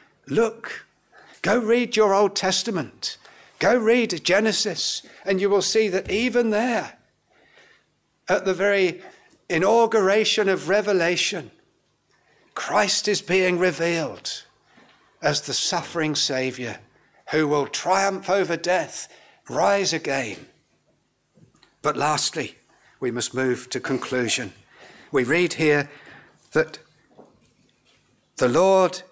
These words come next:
when he intervened, Abraham saw a ram caught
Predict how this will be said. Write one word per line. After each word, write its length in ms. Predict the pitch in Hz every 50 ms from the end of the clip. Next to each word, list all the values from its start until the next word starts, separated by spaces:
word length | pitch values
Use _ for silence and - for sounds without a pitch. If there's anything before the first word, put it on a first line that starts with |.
| _ _ -
when 200 | 143 156 165 143
he 120 | 143 156
intervened, 960 | - - 160 180 180 - 180 165 131 131 127 113 98 95 92 87 - - - - _ _ _ _ _ _ _ _ _ _ _ _ _ - _ _ _ _ _ _ _ _ _ _ _ _ _ _ _ _ _ - -
Abraham 840 | 117 143 156 147 151 151 127 120 143 139 139 135 135 135 131 - _ _ _ _ _ - - - _ _ _ _ -
saw 340 | - - - 156 143 135 127
a 60 | 120
ram 520 | 117 117 123 139 143 131 110 95 92 95
caught 540 | - - - 156 147 131 - - - - -